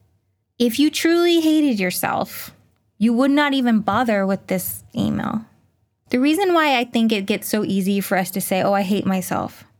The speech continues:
is because we get into this, like, cycle in our mind where we're like, "Okay, let me ju-, let me calculate all of the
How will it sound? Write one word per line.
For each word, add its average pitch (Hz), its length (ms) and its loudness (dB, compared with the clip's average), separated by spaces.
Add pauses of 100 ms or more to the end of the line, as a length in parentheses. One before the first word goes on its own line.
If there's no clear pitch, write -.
(160)
is 226 140 0
because 233 380 0
we 226 80 0
get 254 200 0
into 240 320 2
this, 220 180 2
like, 202 280 -2 (380)
cycle 208 540 0
in 196 120 2
our 185 120 2
mind 180 420 -2 (720)
where 208 180 2
we're 196 100 2
like, 190 260 0
"Okay, 220 340 0
let 226 180 2
me 277 180 2
ju-, 294 160 0
let 254 120 2
me 277 160 2
calculate 240 680 0
all 214 440 0
of 196 340 0
the 196 520 0